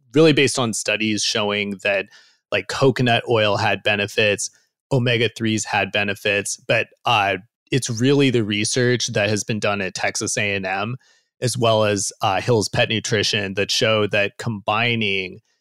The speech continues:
lauric acid, M C Ts, and D H A, a type of omega-three, together,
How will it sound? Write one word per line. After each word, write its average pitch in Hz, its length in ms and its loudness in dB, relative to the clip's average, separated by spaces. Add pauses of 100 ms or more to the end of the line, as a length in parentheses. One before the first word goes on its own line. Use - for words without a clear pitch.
(200)
lauric 120 300 2
acid, 107 600 0
M 107 180 -6
C 107 180 -2
Ts, 104 380 0
and 98 160 -2
D 101 180 0
H 90 220 -2
A, 113 240 4
a 95 80 0
type 101 340 -4
of 98 100 -8
omega-three, 98 680 -2
together, 107 580 0